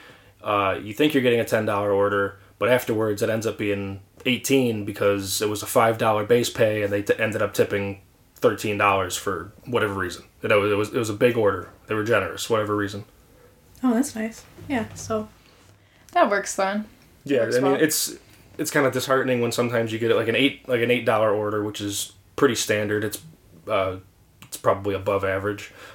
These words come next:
Speaker 1: I'd say average is, like, six, six bucks. Uh, and you get, like, an eight dollar order, and you fi-, you see it was, like, a six dollar base pay, and they only tipped two bucks. And so it's like, well, I mean,
Speaker 2: Yeah.
Speaker 1: could have been a little better, but I'll take what I can get.
Speaker 2: Yeah.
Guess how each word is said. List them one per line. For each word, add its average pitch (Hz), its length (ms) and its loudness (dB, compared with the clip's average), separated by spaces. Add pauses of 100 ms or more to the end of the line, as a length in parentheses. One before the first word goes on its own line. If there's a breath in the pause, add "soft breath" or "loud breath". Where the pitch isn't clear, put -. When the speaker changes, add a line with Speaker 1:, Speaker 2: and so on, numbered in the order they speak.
(120)
Speaker 1:
I'd 117 140 2
say 110 180 6
average 101 240 2
is, 101 120 -2
like, 98 160 0
six, - 420 2
six - 220 -2
bucks. - 380 2 (840 loud breath)
Uh, 104 220 4
and 107 100 4
you 117 60 2
get, 117 100 4
like, 113 120 4
an 107 80 4
eight 104 120 2
dollar 98 240 6
order, 98 440 2 (180)
and 98 340 0
you 98 80 -6
fi-, 98 220 -6
you 104 140 -8
see 110 180 -2
it 101 60 -2
was, 98 120 -4
like, 98 140 0
a 98 60 -4
six - 280 0
dollar 104 240 2
base 131 240 4
pay, 120 300 4
and 113 100 -4
they 104 80 0
only 101 160 0
tipped - 520 -8
two 104 160 -4
bucks. 90 360 -4
And 110 100 -12
so 110 100 -2
it's 101 80 -6
like, 104 180 -4 (100)
well, 151 380 4
I 123 80 0
mean, 113 300 0 (520 loud breath)
Speaker 2:
Yeah. 185 360 2 (480 loud breath)
Speaker 1:
could 208 160 0
have 175 80 0
been 170 120 4
a 147 80 4
little 135 180 4
better, 123 280 4
but 120 140 4
I'll 110 80 4
take 113 200 2
what 104 80 2
I 101 80 2
can 98 140 -8
get. 92 220 -6 (260 loud breath)
Speaker 2:
Yeah. 185 440 2